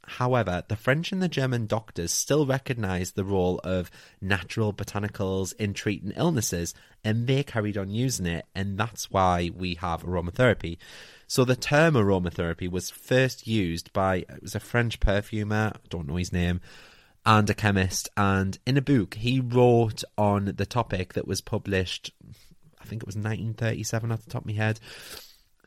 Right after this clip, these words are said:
um, and he'd previously discovered this healing potential of lavender in treating burns on the skin, and so his book focused around the use of essential oils in treating medical conditions.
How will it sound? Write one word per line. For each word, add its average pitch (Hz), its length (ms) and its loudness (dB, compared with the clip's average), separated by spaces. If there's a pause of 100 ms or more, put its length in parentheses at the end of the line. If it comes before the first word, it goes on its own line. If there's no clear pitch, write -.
(100)
um, 101 460 6 (120)
and 120 140 6
he'd 156 180 0
previously 131 560 2
discovered 98 640 2
this 98 240 0
healing 113 420 2
potential 90 640 -2
of 95 200 0
lavender 92 800 0
in 107 180 -2
treating 98 520 -2
burns 104 480 2
on 90 160 -2
the 92 60 -4
skin, 127 420 -2 (520)
and 107 200 2
so 101 260 4
his 113 280 2
book 110 300 0
focused 104 520 -2
around 92 260 0
the 92 80 -4
use 90 240 -2
of 90 100 -4
essential 135 460 0
oils 95 320 2
in 92 140 -2
treating 92 280 -8
medical 87 300 -4
conditions. 90 640 -4